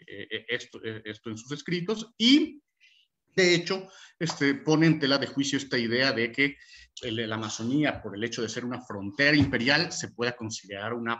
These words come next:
periferia, cuando más bien parecería que, al igual que China, vendría a ser como una centralidad,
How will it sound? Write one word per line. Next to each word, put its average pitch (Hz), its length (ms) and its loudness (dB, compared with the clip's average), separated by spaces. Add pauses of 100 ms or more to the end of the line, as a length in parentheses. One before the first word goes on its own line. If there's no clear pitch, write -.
(120)
periferia, 98 640 0
cuando 101 260 -14
más 98 180 -12
bien 113 200 -8
parecería 117 640 -6
que, 104 260 -6 (260)
al 104 140 -8
igual 110 300 -2
que 113 460 0 (240)
China, 160 440 4
vendría 110 360 -6
a - 20 -6
ser - 220 -12
como 110 160 -8
una 123 100 -6
centralidad, 113 720 -4